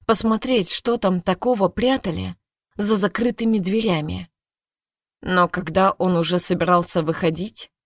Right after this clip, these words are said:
по створке с обратной стороны тихонько постучали. Тим замер на секунду.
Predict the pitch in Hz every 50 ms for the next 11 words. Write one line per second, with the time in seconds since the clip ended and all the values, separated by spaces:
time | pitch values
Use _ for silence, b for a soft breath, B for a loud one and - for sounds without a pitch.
0 | _ _ _ _ _ _ _ _ _ - 214 190 - - - 233 220 269 294 294
1 | - - 180 165 170 - - - 190 180 208 196 190 - 190 185 175 - - -
2 | 202 180 180 180 185 196 220 226 226 - _ _ _ _ _ _ - - - 220
3 | 220 - - 160 156 156 165 170 - 185 180 190 190 - _ _ _ _ _ _
4 | _ _ 196 185 - - - 180 - - - 160 165 160 - 175 - - _ _
5 | _ _ _ _ _ _ _ _ _ _ _ _ _ _ _ _ _ _ _ _
6 | _ _ _ _ _ _ _ _ _ _ _ _ _ _ _ _ _ _ _ _
7 | _ _ _ _ _ _ _ _ _ _ _ _ _ _ _ _ - - 247 240
8 | 247 233 175 185 185 185 185 185 180 185 185 180 175 - 180 - - 175 160 147
9 | - - 175 175